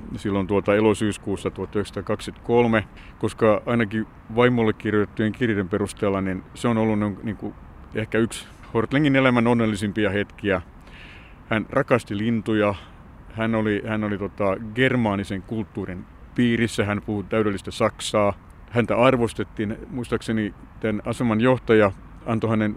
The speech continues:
vähän aikaa olla jopa sijaisenaan siellä lintuasemalla. Hän oli itse rengastanut lintuja vuodesta tuhat yhdeksänsataaviisitoista.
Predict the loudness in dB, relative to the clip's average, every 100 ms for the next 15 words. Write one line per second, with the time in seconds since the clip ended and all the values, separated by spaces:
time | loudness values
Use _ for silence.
0 | -4 0 2 2 0 -4 -2 -2 -2 0
1 | 0 -2 -6 -4 -4 -2 -4 -4 -4 -2
2 | -2 -2 -2 -4 -2 -4 -6 -12 -4 0
3 | 2 2 2 -2 -2 -10 -4 0 0 -2
4 | -4 -4 -2 -2 -2 -2 -2 -4 -6 -10
5 | -8 -6 -6 -4 -4 -2 -2 -4 -4 -4
6 | -4 -6